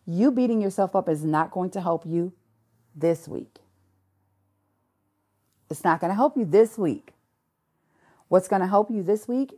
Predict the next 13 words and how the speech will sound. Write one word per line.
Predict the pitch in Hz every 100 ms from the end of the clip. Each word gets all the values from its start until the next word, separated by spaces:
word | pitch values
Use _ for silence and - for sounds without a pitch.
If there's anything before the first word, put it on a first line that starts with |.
| -
is | 202
to | -
remember | 175 156 170 196
what | 190 185
your | 175
goal | 151 - - -
is. | - - _ _ _ _ _ _ _ _ _ _ _ _ _ _ _ _ _ _
To | - 220
remember | 180 170 180 214
what | 220 208 -
your | 220
goal | 180 214 262 190
is. | - - - -